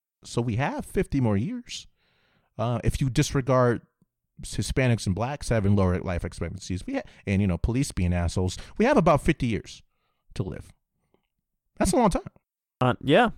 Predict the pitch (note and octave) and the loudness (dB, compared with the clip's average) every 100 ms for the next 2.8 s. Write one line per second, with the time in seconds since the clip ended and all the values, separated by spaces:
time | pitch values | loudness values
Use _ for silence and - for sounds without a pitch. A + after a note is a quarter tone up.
0 | - - E3+ C3+ A#2+ A#2+ C#3+ B2 B2+ F3 | -12 -6 -2 2 0 0 0 4 4 4
1 | C#3 F3+ B2 G2 F#2 G2 A#2 - - - | 2 2 0 -4 -6 -8 -10 -20 -20 -20
2 | _ _ C#3+ - - E3 E3 | _ _ -4 -4 -2 -2 -2